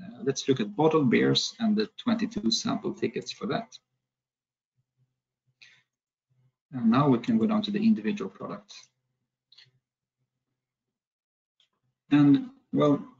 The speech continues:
this is a bit bubbly and a bit much information, but we do see some trends here. For example, we have the margherita pizza, and we have, we have the Poretti beer, and there seems to be a fairly large overlap between margherita and Poretti.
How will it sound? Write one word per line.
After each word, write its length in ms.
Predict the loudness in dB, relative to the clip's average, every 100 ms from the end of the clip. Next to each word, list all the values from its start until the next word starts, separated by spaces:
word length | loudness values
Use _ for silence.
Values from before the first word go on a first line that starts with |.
| _
this 220 | 0 2 2
is 120 | 2
a 60 |
bit 280 | 2 0 -2
bubbly 380 | 0 2 2 2
and 120 | 0
a 40 | 0
bit 280 | -2 -2 -2 2
much 300 | 2 0 -4
information, 540 | 0 2 2 2 0
but 200 | 0 -4 -6
we 220 | -6 -6 _ 0
do 160 | 2 2
see 240 | 0 -2
some 260 | 0 -2 -2
trends 320 | -2 -2 -2
here. 240 | -6 -10 _ _ _ _ _ _ _ _ _ _ _ _ _ _
For 120 | 0
example, 420 | 2 4 2 4 4
we 160 | 4
have 200 | 2 0
the 260 | 0 0 -2 -6 _ _ -6
margherita 640 | -2 -2 2 2 2 -2
pizza, 560 | -2 -2 -2 -4 -4 -4 -10 _ -4
and 180 | -2
we 80 | -2
have, 160 | -4 -8 -8
we 160 | -6
have 180 | -2 -4
the 80 | -4
Poretti 500 | 0 0 2 0 0
beer, 320 | 0 -2 -6 -12 _ _
and 140 | 0
there 80 | 0
seems 260 | 2 2 4
to 80 | 2
be 80 |
a 60 | 0
fairly 340 | 0 0 2
large 280 | 0 -2 -4 -2
overlap 400 | 0 0 -2 -6
between 420 | -4 0 2 2
margherita 560 | -2 -4 -4 -6 -6 -4
and 200 | -2 0
Poretti. 360 | 0 -2 -8